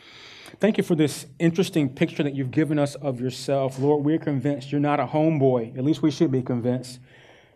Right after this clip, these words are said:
You're not a, a name that we can put on a T-shirt.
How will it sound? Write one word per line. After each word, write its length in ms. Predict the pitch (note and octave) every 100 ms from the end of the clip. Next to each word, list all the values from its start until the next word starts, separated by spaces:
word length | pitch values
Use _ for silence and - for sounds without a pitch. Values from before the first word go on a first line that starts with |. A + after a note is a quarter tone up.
| _
You're 140 | - D3
not 200 | D#3+ D#3+
a, 280 | C#3+ A#2+ C3+
a 60 |
name 260 | C#3 D3 D#3+
that 100 | D#3
we 100 | C#3+
can 120 | C#3+
put 220 | C#3 E3
on 100 | D#3
a 80 | C#3
T-shirt. 800 | C3+ F#3+ F#3 - F3+ F#3 F#3